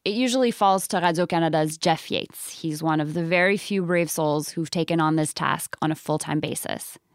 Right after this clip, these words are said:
Back in twenty fourteen, in that blissful era before Trump, before Brexit, before the term fake news became such an important part of our lexicon,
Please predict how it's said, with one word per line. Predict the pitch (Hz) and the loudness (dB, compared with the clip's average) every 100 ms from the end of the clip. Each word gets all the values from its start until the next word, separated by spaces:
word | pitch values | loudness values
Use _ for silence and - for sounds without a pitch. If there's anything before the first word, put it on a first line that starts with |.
| _ 220 | _ 2
Back | 247 320 | 4 4
in | |
twenty | 285 285 254 | 4 4 4
fourteen, | - 180 - 196 190 196 | 2 -2 0 -2 0 -2
in | - 165 | -2 2
that | 156 | 2
blissful | 180 202 - 202 | 2 -2 0 2
era | 180 170 165 160 | 4 6 4 2
before | 165 - - | -4 -6 -6
Trump, | - 180 175 - - - | 0 2 2 -2 -12 -8
before | 160 - 190 196 | -6 -2 0 2
Brexit, | 180 165 - 160 - - | 2 2 0 -2 -2 -6
before | 175 - 208 | -4 2 4
the | 214 | 4
term | 214 196 | 2 0
fake | 180 185 180 | 0 -2 2
news | 175 170 165 | 2 2 0
became | 170 - 170 170 170 | -4 0 2 4 2
such | - 156 - - - | 0 0 0 -4 0
an | 143 170 | 0 0
important | - 165 165 | 0 0 0
part | - 165 | 0 0
of | 151 | 0
our | 151 | 0
lexicon, | 170 180 190 185 185 185 | 0 0 0 0 0 0